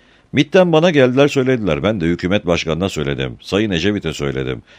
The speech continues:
Beraber Genelkurmay Başkanı, Başbakan, biz üç kişi zaman zaman toplanır, bir takım şeyleri konuşurduk.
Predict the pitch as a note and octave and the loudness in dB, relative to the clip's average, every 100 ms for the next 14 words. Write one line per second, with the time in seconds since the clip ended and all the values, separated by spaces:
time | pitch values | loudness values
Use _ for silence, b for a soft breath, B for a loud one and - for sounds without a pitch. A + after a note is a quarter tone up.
0 | b A#2+ D3+ D#3 D#3+ A2+ G#2+ A#2+ A2 A2 | b 2 4 6 4 4 2 0 0 -2
1 | F2 F2 F#2 D#2+ - D#2+ D#2+ F#2+ G2+ E2 | 0 0 0 0 -2 -4 -2 -2 -2 -4
2 | D2+ E2 E2 A2 D2 - - E2+ E2+ D#2 | -2 -2 -2 -4 -2 -6 -6 -8 -6 -2
3 | G2 B2+ F#2+ F#2 F#2+ G2+ E2+ D#2 F2 F#2+ | -2 -2 -2 -2 -2 -2 -2 -4 -4 -2
4 | C#3 C3+ C3 B2 A#2+ A#2 C3 C3+ G2 E2 | -2 -2 -4 -2 0 0 -2 -2 -2 -2
5 | D2 B1+ C2+ | -4 -4 -6